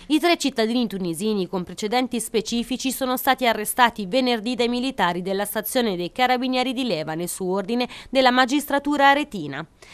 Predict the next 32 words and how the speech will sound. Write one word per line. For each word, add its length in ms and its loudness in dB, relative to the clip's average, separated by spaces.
Nel 180 4
corso 300 4
delle 180 -2
perquisizioni 720 0
domiciliari 800 2
era 220 4
stato 320 2
trovato 500 4
un 80 -2
cellulare 640 4
che 100 -6
ha 60 -4
permesso 480 -2
così 260 0
di 120 -2
individuare 640 4
numerosi 500 0
acquirenti, 600 -4
parte 320 6
dei 140 -4
quali, 340 2
collaborando 720 0
con 160 0
i 60 -2
carabinieri, 560 2
hanno 220 0
confermato 760 0
la 100 -2
vendita 400 -4
di 140 -6
sostanze 520 -6
stupefacenti 840 -4